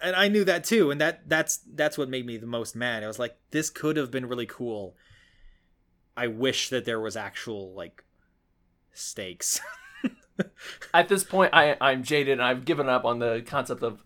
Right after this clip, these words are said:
Speaker 2: stakes or anything good happening in this episode. I've already lost all hope.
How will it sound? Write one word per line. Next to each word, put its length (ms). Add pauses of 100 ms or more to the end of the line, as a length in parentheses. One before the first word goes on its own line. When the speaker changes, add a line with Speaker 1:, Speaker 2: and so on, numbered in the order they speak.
Speaker 2:
stakes 760
or 300
anything 420
good 220
happening 420
in 120
this 160
episode. 500
I've 180
already 300
lost 260
all 140
hope. 400